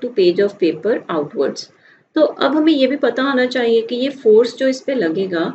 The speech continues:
वो हमने कैसे फाइंड किया कि फोर्स ऐसे क्यों नहीं लगा?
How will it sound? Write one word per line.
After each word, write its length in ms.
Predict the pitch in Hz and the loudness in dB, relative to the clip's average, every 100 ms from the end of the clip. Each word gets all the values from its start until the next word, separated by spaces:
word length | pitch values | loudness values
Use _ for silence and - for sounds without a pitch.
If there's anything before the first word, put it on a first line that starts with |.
| - - _ 285 | -12 -20 _ -2
वो 60 | |
हमने 220 | 320 320 | 4 4
कैसे 360 | 330 - 453 320 | 4 0 0 -2
फाइंड 380 | 311 220 185 185 | -2 -2 0 0
किया 180 | 170 165 | -2 -2
कि 140 | 240 | -4
फोर्स 400 | 262 247 262 - - - | -2 0 0 -2 -12 -6
ऐसे 320 | 214 220 311 294 | -4 -4 -4 -4
क्यों 200 | 254 233 | -2 0
नहीं 140 | 190 | 2
लगा? 260 | 160 156 | 0 -2